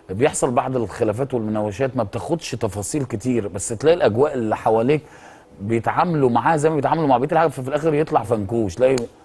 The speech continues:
ما يلاقوش حاجة، يلاقوهم في إيد بعض. والله العظيم دي الحقيقة. زي النهاردة مثلا، آه، آه، شايف الجماهير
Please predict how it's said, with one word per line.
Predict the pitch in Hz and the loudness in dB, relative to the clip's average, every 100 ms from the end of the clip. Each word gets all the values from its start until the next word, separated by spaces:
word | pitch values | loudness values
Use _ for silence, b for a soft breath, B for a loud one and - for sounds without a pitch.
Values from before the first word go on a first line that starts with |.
| - | -6
ما | 107 | 0
يلاقوش | 113 127 147 | 2 2 -2
حاجة، | - 131 113 | 0 2 4
يلاقوهم | 110 123 147 | 6 6 4
في | 127 | 0
إيد | 135 120 | -2 0
بعض. | 110 92 82 - - _ _ 135 | 2 2 0 -16 -20 _ _ -2
والله | 110 147 | 2 4
العظيم | 180 147 165 151 | 4 4 2 0
دي | |
الحقيقة. | 135 - 117 110 - B B B B 104 | -2 2 0 0 -8 B B B B -2
زي | 139 180 165 | 2 4 4
النهاردة | 147 127 143 127 104 87 | 2 4 4 2 0 0
مثلا، | 131 - 92 80 - B B B B 104 | 0 0 -2 -6 -18 B B B B 0
آه، | 104 104 - | 0 0 -2
آه، | 104 101 98 98 - - | -2 0 -2 -4 -8 -16
شايف | 98 160 156 | 0 2 4
الجماهير | 147 131 123 120 196 | 4 4 2 2 0